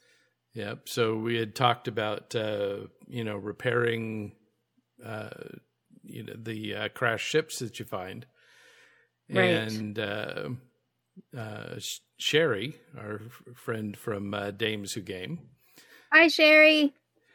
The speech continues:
Speaker 1: Uh, she says that she always fixes everything except for the slots that take l-, wiring looms,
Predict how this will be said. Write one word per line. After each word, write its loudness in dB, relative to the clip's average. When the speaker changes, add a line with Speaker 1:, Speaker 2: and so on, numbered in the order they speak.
Speaker 1:
Uh, -4
she 0
says 2
that -6
she 2
always 2
fixes -2
everything -2
except 0
for -2
the -4
slots 0
that -8
take 0
l-, -8
wiring 0
looms, -10